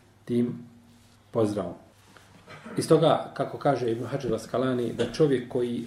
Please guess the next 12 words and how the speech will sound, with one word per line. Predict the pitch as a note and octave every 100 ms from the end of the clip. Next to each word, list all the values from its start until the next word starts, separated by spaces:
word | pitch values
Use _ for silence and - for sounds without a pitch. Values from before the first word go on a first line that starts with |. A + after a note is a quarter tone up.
| -
ostavi | C#3+ C#3+ - A2+
namaz, | A2 C3 D3 B2+ -
on | C#3+ A#2
šteti | - D#3 D3+ B2
svim | - C#3+
muslimanima. | B2 - A#2 G2+ F#2+ F#2+ - _ _ - - _ _ _ _ -
Zato | C3 C#3+
što | - -
ne | D3+
kaže | D3+ C3 B2
na |
tešehudu, | A#2 A2+ C3+ C#3+ D3